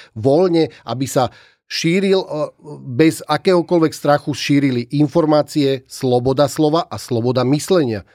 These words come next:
To je základ predsa všetkého. A nemôžeme teraz chcieť, aby zas vys-, sa vystriedali, aby vyhral voľby Fico a Pellegrini, lebo tu sa nikdy nič nezmení.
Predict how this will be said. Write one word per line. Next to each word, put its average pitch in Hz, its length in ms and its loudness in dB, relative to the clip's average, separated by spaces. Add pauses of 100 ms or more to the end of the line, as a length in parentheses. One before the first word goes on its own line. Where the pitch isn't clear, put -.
To 135 160 0
je 120 80 -2
základ 156 480 0
predsa 156 240 2
všetkého. 147 640 -2 (400)
A - 80 -6
nemôžeme 175 400 4
teraz 175 240 4
chcieť, 147 480 0 (160)
aby 127 240 -2
zas 151 400 0 (280)
vys-, 147 320 -2
sa - 180 0
vystriedali, 170 880 2
aby 131 240 -2
vyhral 180 400 2
voľby 156 320 2
Fico 190 480 0
a 123 160 -4
Pellegrini, 156 640 2 (180)
lebo 123 220 -4
tu 139 160 -4
sa 139 100 2
nikdy 139 380 0
nič 135 320 0
nezmení. 147 480 2